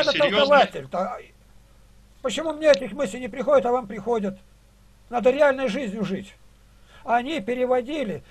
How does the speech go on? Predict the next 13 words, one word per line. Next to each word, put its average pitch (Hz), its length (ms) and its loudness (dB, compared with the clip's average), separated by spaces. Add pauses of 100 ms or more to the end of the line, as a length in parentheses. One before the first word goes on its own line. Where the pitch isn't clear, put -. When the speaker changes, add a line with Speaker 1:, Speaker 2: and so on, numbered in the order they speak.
Speaker 1:
и 233 100 -6
смотрели 240 720 -2
не 208 100 -4
только 269 380 -8
это, 196 280 -4
а 208 140 -4
как 240 260 -6
это 226 300 -6
слово 233 480 2 (240)
переводил 233 540 -2
Златоуст, 269 580 -2
четвертый 233 460 -4
век, 196 320 -4